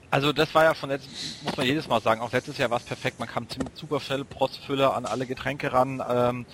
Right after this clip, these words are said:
also Orga und sowas, alles, äh, super, äh, super perfekt. Aber, ähm, es gibt jetzt auch ein paar kritische Stimmen, die ein bisschen hingegen fragen, was ist aus dem, äh, um, um jetzt mal hier so ein Young-mäßiges Statement rauszuhauen, was ist aus dem Spirit,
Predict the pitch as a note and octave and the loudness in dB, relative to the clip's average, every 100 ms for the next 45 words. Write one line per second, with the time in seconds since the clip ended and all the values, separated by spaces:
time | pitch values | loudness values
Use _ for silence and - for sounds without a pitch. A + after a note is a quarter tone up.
0 | - - - D3+ D#3+ C3+ F3 E3 C3+ D#3 | -18 -10 -6 -4 4 6 8 8 6 2
1 | D#3 D3+ - C#3+ D#3+ - - - - - | 2 4 4 4 2 -6 -18 -20 -20 -8
2 | A#2+ A#2 B2+ G3+ G3+ F3+ F3 - - - | -6 -6 -8 -4 4 4 4 -2 -20 -6
3 | - C#3+ C#3 A#2+ - D#3 C#3 D3+ C3+ D3+ | 4 6 6 2 2 4 4 4 2 2
4 | - - A#2 B2+ G3+ A#3 - - - - | 0 6 10 10 10 6 4 -18 -20 -20
5 | - - - - D#3 E3 E3 - - - | -20 -20 0 6 8 8 4 -4 -12 -8
6 | - - D#3 F#3+ F#3+ - G#3+ E3 D#3 - | -4 -2 0 2 0 2 0 -2 -8 -2
7 | F#3+ G3 F3 E3 F3+ - E3 F3+ F3 D#3+ | -2 0 -2 -2 -4 -4 -4 -4 -6 2
8 | D3 D#3 D3+ D3 D#3 D3 C#3+ - - D3+ | 4 6 6 4 2 -4 -4 -6 -6 -6
9 | D3 C#3 C3 - - A#2+ B2+ B2 F#2+ A2+ | -6 -10 -14 -20 -4 2 4 4 2 -2
10 | A2 C3+ - C3 C3 C3 C3+ B2+ - - | -4 -4 -2 0 0 4 4 6 2 -6
11 | - C3 B2+ A#2+ B2 - D3 C#3+ C3+ - | -6 -4 2 4 4 2 -8 -8 -4 0
12 | C3 C#3+ - B2+ - D#3 D3+ D3 C#3+ D#3 | 0 0 -4 -4 -4 -6 -4 0 -2 0
13 | C#3 C#3+ C3+ D#3 F3+ B3 | -4 -6 -8 -4 -2 -2